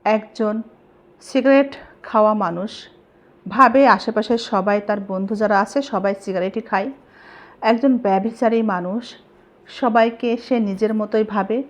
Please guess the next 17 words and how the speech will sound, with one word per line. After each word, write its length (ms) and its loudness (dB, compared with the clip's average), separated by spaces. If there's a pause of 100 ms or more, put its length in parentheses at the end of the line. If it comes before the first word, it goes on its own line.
(140)
তারাও 320 0
তার 220 -2
মতো 240 -6
ব্যভিচারী, 580 -4 (480)
পরকীয়ায় 500 0
আসক্ত, 520 -6 (300)
পর 160 2
নারী 260 -2
ভালো 240 -2
লাগে। 340 -4 (560)
খুব 240 2
সাধারণভাবে 960 6
যদি 280 2
বলা 300 0
হয়, 300 -6 (600)
একজন 320 2
নারীর 400 2